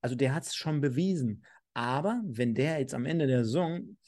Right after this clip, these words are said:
was weiß ich, zwanzig, fünfundzwanzig Tore da reinballert, dann wird er mit einem ganz anderen Selbstverständnis auch nächste Saison wieder in der dritten Liga spielen.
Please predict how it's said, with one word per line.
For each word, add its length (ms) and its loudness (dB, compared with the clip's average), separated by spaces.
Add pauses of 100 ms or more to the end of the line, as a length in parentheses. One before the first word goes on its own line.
was 180 -16
weiß 140 -6
ich, 280 -6
zwanzig, 520 -8
fünfundzwanzig 720 -4
Tore 300 0
da 140 -4
reinballert, 800 -2
dann 180 -2
wird 160 -2
er 160 2
mit 220 -4
einem 120 0
ganz 240 -6
anderen 260 -4
Selbstverständnis 680 -2
auch 160 -4
nächste 360 -4
Saison 200 0
wieder 160 -2
in 60 -2
der 100 -2
dritten 300 -4
Liga 240 -2
spielen. 400 -6